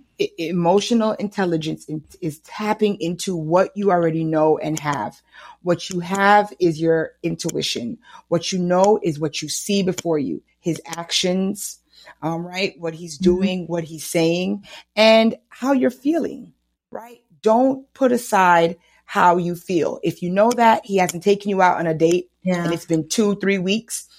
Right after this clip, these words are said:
Speaker 1: you know that doesn't make you feel good. Don't put that aside. Don't, um, try to cover it up and make excuses. You know, use that emotional intelligence. "This is how I feel.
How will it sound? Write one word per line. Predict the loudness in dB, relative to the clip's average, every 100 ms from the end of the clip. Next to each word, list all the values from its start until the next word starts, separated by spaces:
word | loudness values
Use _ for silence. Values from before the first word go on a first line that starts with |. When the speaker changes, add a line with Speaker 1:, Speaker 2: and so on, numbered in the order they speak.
| _
Speaker 1:
you | 2 6
know | 6 6
that | 6 6
doesn't | 4 2 0
make | -2 -4
you | -6
feel | -6 -8
good. | -8 -12 -12 _ -2
Don't | 0 2
put | 0 2
that | 0
aside. | 0 -4 -8 -6 -10 -12 _ -20 -8
Don't, | 2 4 4 2 2
um, | 4 4 2 -2 _
try | -4 -4
to | -4
cover | -2 0 4 4
it | 6
up | 6 4
and | -4
make | -2 -2 -2
excuses. | -8 -6 -6 -4 -6 -8 -18 -16
You | -6
know, | -2 -2
use | -2 -2 -2 0
that | 0 2
emotional | 2 0 0 -2 -4 -8
intelligence. | -6 -2 -2 -2 -8 -20 0
"This | 2 2
is | -2 -2
how | 0 0
I | -2
feel. | -4 2 2 2 -2